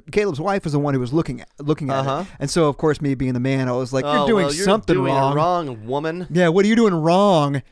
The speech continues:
Speaker 1: Give, I'm, I'm gonna use my phone." So we found one more place, and we drove right to it. And when I say there was nothing there, Brian, it was a gravel parking lot.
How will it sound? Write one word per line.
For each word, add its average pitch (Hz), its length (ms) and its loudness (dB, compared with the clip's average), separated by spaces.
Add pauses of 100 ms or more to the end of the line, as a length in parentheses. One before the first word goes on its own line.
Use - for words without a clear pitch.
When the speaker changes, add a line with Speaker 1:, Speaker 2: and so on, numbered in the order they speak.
(240)
Speaker 1:
Give, 190 300 2
I'm, 180 220 -6
I'm 214 100 0
gonna 208 120 2
use 175 200 2
my 143 200 2
phone." 110 440 -8
So - 120 -6
we 147 80 2
found 143 220 -2
one 151 120 -2
more 175 140 0
place, 123 520 -4
and 135 80 -4
we 135 80 -2
drove 127 260 0
right 131 320 -4
to 135 180 0
it. 131 100 -4 (460)
And 160 100 2
when 175 80 0
I 285 60 0
say 311 160 -4
there 277 80 -4
was 151 140 -2
nothing 151 420 -2
there, 135 260 0
Brian, 208 420 -4 (300)
it 185 100 0
was 214 140 0
a 233 80 0
gravel 165 540 0
parking 165 580 -4
lot. - 420 -14